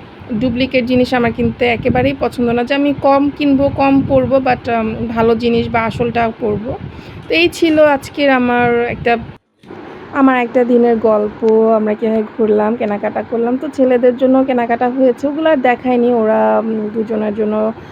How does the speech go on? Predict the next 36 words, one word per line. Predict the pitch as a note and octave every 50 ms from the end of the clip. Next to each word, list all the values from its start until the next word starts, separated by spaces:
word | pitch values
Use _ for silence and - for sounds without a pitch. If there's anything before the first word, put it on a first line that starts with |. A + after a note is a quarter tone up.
| - - - -
প্যান্ট | - A3 A3 A3 A3 - - -
কিনেছে, | B3+ G#3+ G#3+ G#3 G#3 - - A3+ A3 A3 A3 A3 A3
তারপর | A3+ G#3+ - - A3
হচ্ছে | A3+ A3 - - - A3+ G#3+ G#3+ G#3+ G#3+ G#3+ A#3+ C#4 B3+ G#3+
জার্সি | A#3+ A3+ A3 A3 G#3+ - - C4
কিনেছে, | C4 - B3 A3 G#3+ G#3 G#3 - - A3+ G#3+ G#3 G#3+ A3+
বেল্ট, | B3+ C4+ D4 C#4 A3+ B3 A#3+ A#3+ A#3+ A#3+ A3+ - - -
আর | - C#4+ D#4
ছেলেদের | D4 - D4+ D#4 D4+ C#4 D#4 D4 B3
যা | C4+ A#3+ A#3
যা | A3+ A#3+ A#3+
লাগে | A3+ A3 G#3 G3+ G#3 G#3+ G#3+
আর | G#3 G#3 G#3 -
কি, | A#3 A#3+ A#3+ B3
টুকিটাকি। | A#3+ A3 - G#3 - - G#3 - - - F#4+ - - - - - - - - - - - - - - - -
তো | - D4+
অনেক | C#4+ C#4 C4+ C#4 D4 D4+ -
কথা | D#4+ D4+ - D#4+ D4+
বললাম, | D4+ D4+ D4 D4+ D4+ D4
অনেক | C#4 C4+ C4+ C4+
কিছু | D4+ C#4 - E4
শেয়ার | D#4+ - D4+ C#4+ C4+
করলাম। | C4+ - D4 C#4 C4+ C4+ C4+ C#4 C#4+ D4 F4+ G4 - - - - - - - - - - - - - - -
আর | - G#3 G#3+ G#3+ G#3+ G#3+ G#3+ A3+
আজকে | - - G#3+ G#3+ - - - B3 A3+ A3 A3 A3+ A3
খুব | - B3+ A#3
ভালো | A#3+ A#3+ B3 B3 B3
একটা | B3+ B3+ C#4+ C4
দিন | B3 C4 B3+ B3+ B3+
কাটলো | B3+ A#3+ A#3 A#3 - A#3+ A#3 C4 D#4 F#4+ - - - - - -
পরিবারে। | A#3 G#3+ G#3 G#3 A3 G#3+ A3 A#3
আপনারা | A#3 A3+ A#3 B3+
সবাই | A#3 - B3+ B3
ভালো | A#3 A3+ A#3 A#3 A#3+ A#3+ -
থাকবেন, | B3 B3 A#3 A#3+ B3+ B3+ B3
সুস্থ | - C4+ C4+ - -